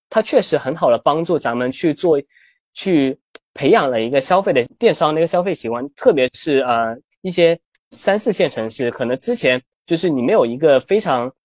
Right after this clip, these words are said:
强的必要说，呃，我一定要用电商这个，但是通过了这么一个机会，让他去接触到了电商，再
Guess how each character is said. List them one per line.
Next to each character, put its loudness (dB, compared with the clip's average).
强 -4
的 -2
必 -4
要 4
说， 0
呃， 2
我 0
一 -4
定 -4
要 2
用 0
电 0
商 -4
这 -2
个， 0
但 0
是 -2
通 -4
过 2
了 2
这 -2
么 0
一 -4
个 -4
机 -6
会， 0
让 -2
他 -6
去 -8
接 -2
触 -2
到 2
了 2
电 0
商， -4
再 0